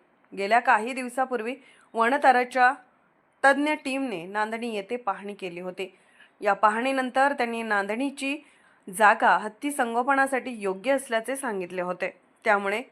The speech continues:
नांदणीतच हत्ती संगोपन केंद्र सुरू करण्याच्या दृष्टीने प्रक्रिया वेगाने सुरू झाली आहे. मुख्यमंत्री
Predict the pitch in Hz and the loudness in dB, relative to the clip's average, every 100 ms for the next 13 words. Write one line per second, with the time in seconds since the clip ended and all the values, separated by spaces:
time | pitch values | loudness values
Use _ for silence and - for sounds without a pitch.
0 | _ 208 208 214 247 254 269 - _ _ | _ 2 4 4 -2 -2 -2 -4 _ _
1 | _ _ 262 269 302 269 220 226 247 254 | _ _ 2 2 -2 0 0 0 0 -2
2 | 226 196 202 240 233 190 208 214 214 226 | -2 -4 -4 -6 -6 -8 -6 -6 -6 -6
3 | 190 180 214 226 247 220 214 247 277 220 | -6 -8 -8 -8 -4 -4 -2 -2 0 0
4 | 196 202 220 240 226 220 202 170 175 165 | -2 -2 -4 -8 -8 -8 -10 -4 2 2
5 | 185 185 _ _ _ _ _ _ _ _ | 0 -6 _ _ _ _ _ _ _ _
6 | _ _ 170 190 190 254 262 254 262 | _ _ -8 -6 -2 0 -2 -2 -6